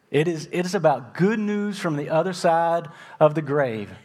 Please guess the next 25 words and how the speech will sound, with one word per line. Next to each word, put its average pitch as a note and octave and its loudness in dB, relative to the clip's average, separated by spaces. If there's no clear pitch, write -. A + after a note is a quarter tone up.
Resurrection F3+ 2
Sunday F3 0
is C#3 -8
the C#3+ -4
day D#3+ 2
that D3 -6
we C#3+ -6
gather D#3 0
to C#3 -6
celebrate E3 -2
that E3 2
the D#3 2
stone F#3+ 0
that C#3 -4
sealed F3+ -4
the D3+ 0
life E3 2
and C#3+ -2
the C#3 0
love E3 0
of C#3 2
God D3+ 2
has C#3+ -6
been C#3 -2
rolled E3 0